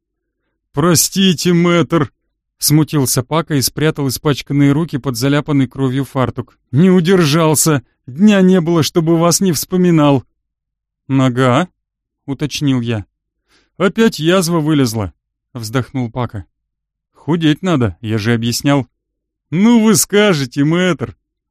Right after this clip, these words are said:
Лицо Пака выражало искреннюю обиду. «Как можно?» Я вздохнул. В мире, где голод является постоянным спутником многих людей, объяснить человеку, что жрать вредно,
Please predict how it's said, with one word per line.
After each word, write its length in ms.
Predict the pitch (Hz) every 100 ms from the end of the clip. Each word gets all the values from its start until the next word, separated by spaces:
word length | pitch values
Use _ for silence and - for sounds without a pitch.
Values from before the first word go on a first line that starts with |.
| _
Лицо 420 | 123 123 120 139
Пака 300 | 123 151 160
выражало 460 | 127 127 117 135 147
искреннюю 580 | 135 135 147 139 135 135
обиду. 400 | 135 135 110 98 _ _
«Как 260 | - 226 208
можно?» 520 | 233 233 143 110 95 _ _ _ _ _ _ _ _ _ _ _ _ _ _ _
Я 180 | 120 117
вздохнул. 640 | 117 117 127 - 117 101 - _ _ _ _ _ _
В 160 | 123 110
мире, 280 | 165 196 156
где 220 | 117 143
голод 380 | 135 185 165 -
является 500 | 147 160 160 - 139
постоянным 640 | 156 - 160 170 160 143
спутником 580 | - - 170 143 - 143
многих 400 | 139 156 135 120
людей, 440 | 139 131 160 151 _ _ _
объяснить 600 | - 127 143 156 170 156
человеку, 500 | - 147 151 160 -
что 220 | 135 - 135
жрать 380 | 120 151 127
вредно, 480 | 113 113 190 165 113